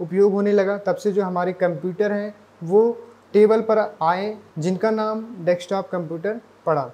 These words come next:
तो दोस्तों, कंप्यूटर ने हमारे life को बहुत ही easy कर दिया है, जैसे कि बहुत ही बड़ी-बड़ी गणनाओं को, calculation को बहुत ही कम समय में और बिल्कुल सटीक गणना हमको मिल जाता है। ये कंप्यूटर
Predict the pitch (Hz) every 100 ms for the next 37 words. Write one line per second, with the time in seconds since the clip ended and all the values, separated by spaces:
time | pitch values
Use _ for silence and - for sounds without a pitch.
0 | - _ 185 220 220 262 254 220 208 220
1 | 247 240 214 208 214 214 202 208 226 202
2 | 180 185 202 202 175 170 196 196 180 196
3 | 202 190 196 214 214 214 175 196 202 220
4 | 175 185 226 214 208 202 190 190 190 196
5 | 190 180 180 175 175 202 196 185 170 180
6 | 196 185 196 202 202 196 185 180 185 190
7 | _ _ - 190 180 202 226 214 214 185
8 | 240 202 196 196 208 175 175 170 233 254
9 | - - 190 170 165 151 143 139 131 -
10 | 202 214 214 208 208 240 240